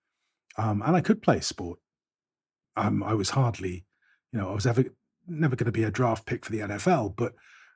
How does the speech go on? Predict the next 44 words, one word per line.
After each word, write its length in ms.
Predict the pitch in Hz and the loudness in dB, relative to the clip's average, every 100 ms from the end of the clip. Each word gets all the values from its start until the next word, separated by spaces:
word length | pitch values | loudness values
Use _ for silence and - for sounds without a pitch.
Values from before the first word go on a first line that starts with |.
| _ - | _ -2
I, 140 | 131 - | -2 0
I 120 | 120 | -2
could 180 | 117 - | -2 -2
play 400 | - 123 110 95 | 0 2 0 -4
pretty 180 | - 123 | -4 -2
much 240 | 107 98 | -2 -4
any 140 | 110 98 | -4 -6
sport. 340 | - 143 127 | -2 0 0
I 80 | - | -2
had 120 | 98 - | -6 -4
good 140 | 101 | -4
hand-to-eye 560 | 107 98 101 101 101 101 _ _ _ _ _ | -2 -4 -6 -6 -6 -8 _ _ _ _ _
coordination. 680 | - 110 95 131 143 135 131 | -4 -2 2 4 4 4 2
And 320 | 120 110 110 - | 2 0 -2 -4
if, 380 | 139 - - - | -4 -4 -14 -12
you 80 | - | -10
know, 140 | - - _ _ _ _ _ - | -10 -12 _ _ _ _ _ -14
if 160 | - | -8
my 160 | 110 101 | -4 -2
imagination 560 | 104 107 104 104 - | 0 -2 -2 -4 -4
was 140 | 110 - | -6 -10
captured, 480 | - - - 131 117 | -12 -12 -8 -6 -6
I, 160 | 104 98 - | -8 -10 -10
I 80 | 101 | -8
could 220 | - 98 | -8 -10
apply 360 | 101 - 123 117 | -12 -6 -4 -2
myself 340 | 107 123 117 | -2 -4 -6
to 60 | 120 | -4
getting 200 | 123 120 | -2 0
good 160 | 147 | 2
at 100 | 170 | 0
it. 140 | - - _ _ _ - - | -2 -14 _ _ _ -20 -6
Um, 340 | 120 117 104 98 _ _ - | 2 2 2 -2 _ _ 4
being 180 | 143 | 6
the 80 | 127 | 8
rebel, 320 | 117 151 202 | 6 6 6
hell, 200 | 160 131 | 4 4
well, 100 | 90 | 0
that 160 | 85 92 | -6 -6
was 80 | - | -8
quite 220 | - 82 | -10 -8
easy. 320 | 90 120 - - - - | -4 -2 -4 -12 -20 -20
<laughs> 280 | - - _ 151 143 | -20 -20 _ 0 0
Any-, 160 | 113 | -2